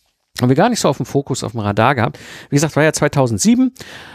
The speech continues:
äh, kann mich doch gut dran erinnern, war im Frühjahr zweitausendsieben, dann haben wir diesen ganzen riesen Rad gedreht mit diesem spezialisierten Steuerberater, mit unserem Steuerberater, mit Rechtsanwälten,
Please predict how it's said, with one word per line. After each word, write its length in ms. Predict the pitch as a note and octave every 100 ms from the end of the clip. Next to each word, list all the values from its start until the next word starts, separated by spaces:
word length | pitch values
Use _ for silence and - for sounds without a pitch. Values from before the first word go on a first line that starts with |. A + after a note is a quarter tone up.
| -
äh, 240 | C#3+ C#3+ C3+
kann 100 | D#3
mich 100 | C#3+
doch 260 | C3 C3+
gut 160 | C#3+ -
dran 120 | A#2+
erinnern, 320 | A2 D#3+ D3
war 80 | B2
im 100 | A2+
Frühjahr 260 | - C#3+ C3
zweitausendsieben, 720 | C3+ B2 A2+ B2+ F#3+ F#3 F3
dann 120 | B2+
haben 100 | C3
wir 80 | B2
diesen 160 | B2+
ganzen 320 | B2 E3+ F3 D3+
riesen 260 | D#3 D3
Rad 280 | C3 B2+ D3+
gedreht 360 | C#3 - C3+ C#3+
mit 120 | B2+
diesem 200 | B2+ B2
spezialisierten 640 | - A#2+ - A#2+ C3 F#3+
Steuerberater, 600 | C#3+ E3 D#3 C#3+ C#3 C#3
mit 160 | C3+ C#3
unserem 300 | D3+ F3+ E3+
Steuerberater, 640 | - D#3 D3 C3 C#3 D3
mit 240 | C3 - -
Rechtsanwälten, 640 | D#3 - C#3+ C#3 C#3 C#3